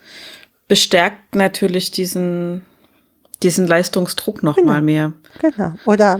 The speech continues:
Speaker 2: ne,
Speaker 1: Oh
Speaker 2: von
Speaker 1: Gott.
Speaker 2: guter
Speaker 1: Ja.
Speaker 2: Arbeit, die wirklich qualitativ hochwertig ist, auch wenn man nur Erziehungsstelle ist.
Speaker 1: Mhm.
Speaker 2: Um da mal
Speaker 1: Gott.
Speaker 2: vielleicht
Speaker 1: Ja.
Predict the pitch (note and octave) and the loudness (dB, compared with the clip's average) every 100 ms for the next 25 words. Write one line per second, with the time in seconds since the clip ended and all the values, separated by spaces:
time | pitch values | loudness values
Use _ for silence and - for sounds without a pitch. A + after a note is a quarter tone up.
0 | G#3 A3 C#4 G3 G#3 G#3 - A3+ B3 - | 0 2 2 2 2 0 -2 -2 0 2
1 | A3+ G#3+ - F#3 F#3+ F#3+ F#3+ G3 F#3 F3+ | 2 2 2 0 2 2 2 0 0 0
2 | F3+ G3+ - - - - - - - - | 0 -2 -4 -10 -18 -16 -16 -18 -20 -20
3 | - - - _ _ _ _ - - F#3+ | -20 -20 -20 _ _ _ _ -12 0 2
4 | G3+ - F#3+ - G#3 F#3+ - G3 F#3+ F#3+ | 2 2 0 0 -2 -2 0 0 0 2
5 | F3+ E3 F#3+ F3+ F3+ - - - - - | 2 2 2 0 0 -2 -8 -10 -10 -12
6 | - - - F3+ - E3 F3 F3+ F3+ F#3 | -16 -18 -8 -8 -2 0 0 2 2 0
7 | E3+ - - - - _ _ _ - - | -2 -10 -20 -20 -20 _ _ _ -20 -20
8 | - G3 E3+ D#3+ - F3 C#3+ - - F3 | -2 2 4 2 2 0 0 -6 -6 -6
9 | F#3 F3 - - _ _ _ _ _ _ | -4 -8 -10 -16 _ _ _ _ _ _
10 | _ F#3+ F#3 F3+ G3+ G3+ _ _ _ D#3+ | _ -10 -8 -8 -10 -14 _ _ _ -20
11 | - - D#5 - _ - - F3+ E3 F3 | -20 -20 -18 -20 _ -8 -2 2 2 2
12 | E3 D#3+ F3 - - - - _ _ _ | 2 0 -4 -10 -16 -18 -20 _ _ _
13 | - - F3+ F3 F#3+ - - G4+ A#3 F3+ | -14 -6 -2 0 -2 -6 -6 -2 0 0
14 | E3+ | -2